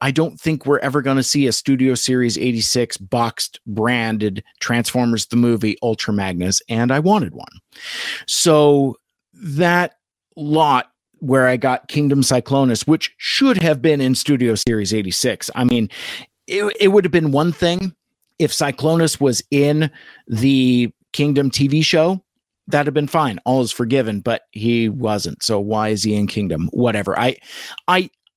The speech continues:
I can't, won't litigate that here today. But it's, it just kinda opened my eyes to how weird these, uh,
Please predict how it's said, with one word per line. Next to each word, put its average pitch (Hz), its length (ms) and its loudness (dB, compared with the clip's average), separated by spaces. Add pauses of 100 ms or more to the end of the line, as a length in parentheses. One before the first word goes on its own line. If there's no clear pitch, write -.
(140)
I 160 200 0
can't, 170 640 -2 (440)
won't 139 580 0 (200)
litigate 123 540 0
that 107 280 -4 (220)
here 104 300 -2
today. 87 420 -4 (840)
But 131 420 0
it's, - 520 -4 (440)
it 226 200 -4
just 165 220 0
kinda 160 220 0
opened 147 340 0
my 131 280 2
eyes 123 320 0
to 117 360 -2
how 117 540 0 (1040)
weird 131 640 2
these, 123 500 0
uh, 110 520 -2